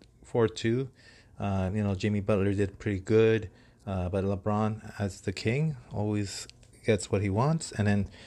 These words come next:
the first championship for a, uh, Antonio Davis as well. So that's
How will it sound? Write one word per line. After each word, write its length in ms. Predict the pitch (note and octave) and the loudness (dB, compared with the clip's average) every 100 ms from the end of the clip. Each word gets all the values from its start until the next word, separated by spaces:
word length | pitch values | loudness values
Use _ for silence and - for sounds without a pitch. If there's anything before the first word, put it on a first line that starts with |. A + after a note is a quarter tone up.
| - - | -14 -4
the 100 | A2 | -2
first 340 | - A#2 - | 4 4 4
championship 640 | - A2 G#2 G#2 - G#2+ - | 2 2 2 0 2 0 -2
for 360 | - G#2 G2+ - | 0 2 2 0
a, 380 | G#2+ G#2 G2+ F2+ - - - - | 2 2 2 -2 -10 -20 -20 -8
uh, 260 | - G2 G2 | 2 4 4
Antonio 540 | A2+ F#2 - B2+ A#2+ G#2+ | 0 -4 2 4 6 4
Davis 440 | G#2 A2+ A2 G#2 | 4 4 4 0
as 200 | G2 F2+ | -2 -2
well. 400 | G2 A2 B2 D3+ | 4 4 4 2
So 400 | - G2 G2 G2 - | -4 -2 -2 -2 -2
that's 360 | G#2 G2+ - | -2 -2 -6